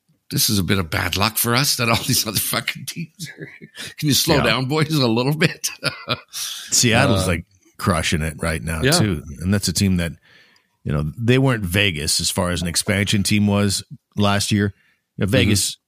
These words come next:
Speaker 2: took advantage of the rules, caught all the G Ms with their pants down, taking advantage of situations. Well, the, the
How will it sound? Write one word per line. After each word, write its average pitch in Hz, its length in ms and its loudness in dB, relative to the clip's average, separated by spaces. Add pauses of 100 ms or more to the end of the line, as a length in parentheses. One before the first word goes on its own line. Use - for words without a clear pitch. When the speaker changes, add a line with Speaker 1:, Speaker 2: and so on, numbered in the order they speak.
(140)
Speaker 2:
took 123 140 2
advantage 98 400 2
of 92 60 0
the 85 80 0
rules, 98 500 2
caught 101 220 0
all 95 100 2
the 90 100 0
G 92 320 2
Ms 92 260 2
with 85 140 -2
their 80 140 -4
pants 95 460 -2
down, 95 440 2 (240)
taking 101 260 2
advantage 90 520 0
of 90 200 -2 (360)
situations. 90 840 0
Well, 95 180 0
the, 92 80 -2
the 101 160 -2